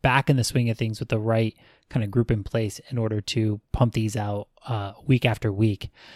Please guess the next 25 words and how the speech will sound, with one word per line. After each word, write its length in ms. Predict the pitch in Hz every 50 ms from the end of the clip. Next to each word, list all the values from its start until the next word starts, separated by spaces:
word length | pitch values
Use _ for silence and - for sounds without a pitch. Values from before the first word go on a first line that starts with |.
| - - _ - -
I 260 | 143 143 147 151 160 -
really 400 | - 156 127 139 160 175 170 160
miss 340 | 139 135 135 127 113 - -
publishing 520 | - - - 131 123 120 110 - 127 113 110
this 140 | 107 101
podcast 680 | - - 113 110 104 - - 123 131 123 120 - - - _ -
and 320 | - 127 107 104 104 107 -
interviewing 520 | 127 147 135 139 127 117 123 120 117 113 107
amazing 280 | 104 104 98 98 95
guests 400 | 101 127 135 139 123 - - -
and 140 | - 120 101
hearing 300 | 95 113 143 156 156 147
from 220 | - - 135 127
you. 340 | 127 120 120 117 113 113 104 _ - - - - _ _ -
It 120 | - 156 143
really 340 | 135 139 147 147 143 131
is 200 | 127 127 123 113
one 180 | 110 120 120 117
of 160 | 113 107 101 _ _ -
the 80 | - 110
joys 440 | 95 - 120 117 117 123 135 135 127
of 100 | 127 110
my 140 | 104 101 101
life 400 | 104 110 120 117 107 - - -
to, 240 | - 123 110 104